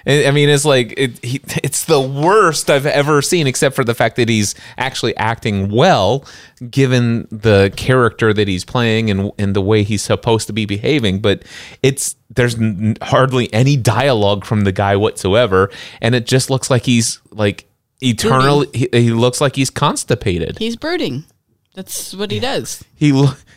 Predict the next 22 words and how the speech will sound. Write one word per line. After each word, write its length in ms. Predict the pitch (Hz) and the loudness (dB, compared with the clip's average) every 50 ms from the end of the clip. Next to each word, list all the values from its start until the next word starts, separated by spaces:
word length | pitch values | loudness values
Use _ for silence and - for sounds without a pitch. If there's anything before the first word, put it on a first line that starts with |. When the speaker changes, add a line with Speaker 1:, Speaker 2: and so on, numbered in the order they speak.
| _ | _
Speaker 1:
he 200 | _ - 196 170 | _ 0 2 2
looks 340 | 147 143 143 160 185 - - | 4 4 4 2 2 0 -2
like 240 | 156 139 123 143 - | 0 0 0 0 0
he's 200 | - 123 127 131 | -2 -4 -4 -2
got 200 | - 131 117 113 | 0 0 0 2
a 60 | 120 | 0
liver 380 | 120 123 135 175 196 185 147 117 | 0 2 2 2 2 2 0 0
complaint. 680 | - - 113 98 - - 98 82 78 73 - - - - | 0 0 -2 -2 0 -2 -2 -2 -2 -4 -8 -10 -14 -16
<laughs> 60 | _ _ _ _ - - - - _ _ _ _ _ _ | _ _ _ _ -20 -20 -20 -20 _ _ _ _ _ _
It 120 | 139 151 - | -4 -2 0
reminds 420 | 151 147 135 123 120 135 127 - | 2 0 2 2 0 0 -2 -4
that, 280 | - 107 110 113 110 - | -4 -2 0 0 0 0
remember 480 | 110 113 120 120 120 127 123 120 113 95 | -2 0 0 0 2 2 2 2 2 2
Mary 300 | 101 107 110 113 110 107 | 2 2 2 2 2 2
Poppins? 520 | - 117 107 104 104 113 107 110 110 - - _ _ _ _ _ _ _ _ - - _ _ _ _ 123 | 2 2 0 2 2 0 -2 -2 -4 -6 -12 _ _ _ _ _ _ _ _ -20 -20 _ _ _ _ -2
Don't 240 | 143 175 381 349 | 0 0 0 0
confuse 380 | - - 294 285 269 285 302 285 | -2 -4 -2 0 0 2 2 2
it 60 | 302 | 0
with 140 | 285 277 220 | 0 -2 -2
it. 80 | - - - | -6 -6 -4
Anyway. 400 | - 120 110 107 104 95 78 87 - | -2 -2 0 2 2 2 0 0 -4
Speaker 2:
Yes, 380 | - 113 104 - - - - | -8 -12 -14 -14 -16 -18 -20